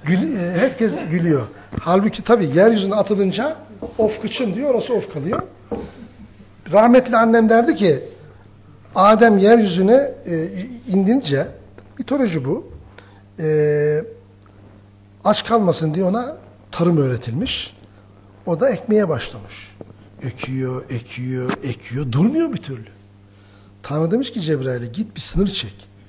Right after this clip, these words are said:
Bu bütün dünyayı tarlaya çevirecek." Cebrail geliyor, sınır çekiyor. Adem geliyor oraya, zorluyor. Diyor ki şey,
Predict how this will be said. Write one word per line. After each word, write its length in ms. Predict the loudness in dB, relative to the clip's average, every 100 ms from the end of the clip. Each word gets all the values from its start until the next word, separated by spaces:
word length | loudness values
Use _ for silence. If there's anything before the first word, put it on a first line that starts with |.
| -10
Bu 80 |
bütün 300 | -6 0 2
dünyayı 360 | 2 2 2 0
tarlaya 340 | -2 0 0
çevirecek." 600 | 0 -4 -8 -10 -16 -20 -20 -20 _ -20 -20 -20 -20 -20 -20 -20 -20 -12
Cebrail 480 | -2 0 2 2 2
geliyor, 240 | -2 -2
sınır 240 | -2 -2 -2
çekiyor. 520 | -4 -6 -6 -8 -8 -16 -20 -20 -20 -20 -20 -20 -20 -20 -20 -20 -20 -18 -2
Adem 360 | 0 2 0
geliyor 320 | 0 -2 -2 -2
oraya, 280 | -2 -6 -12 -20 -20 -20 -20 -18
zorluyor. 600 | -8 -2 0 0 -2 -4 -8 -16 -20 -20 -20 -20 -12
Diyor 200 | -8 -8
ki 280 | -8 -8 -8
şey, 240 | -10 -12